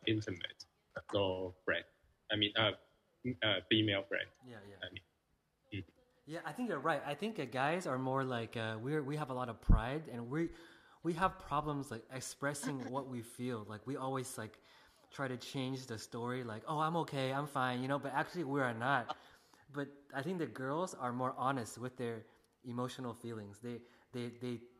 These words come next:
Speaker 2: they are not afraid to speak up. So I think,
Speaker 1: Oh, yes.
Speaker 2: I think you're right. Like, it's re-, really important to have, like, a female friend that you can talk to. Um,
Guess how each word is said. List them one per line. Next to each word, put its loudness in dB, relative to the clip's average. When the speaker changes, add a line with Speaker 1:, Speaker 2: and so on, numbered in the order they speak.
Speaker 2:
they -6
are -2
not 2
afraid -2
to -4
speak -8
up. -2
So -4
I 2
think, 4
Speaker 1:
Oh, 8
yes. 4
Speaker 2:
I 0
think 2
you're 2
right. 4
Like, -4
it's -4
re-, 0
really 0
important 0
to -6
have, 0
like, -8
a -8
female -2
friend -4
that -4
you -8
can -8
talk -6
to. -4
Um, -2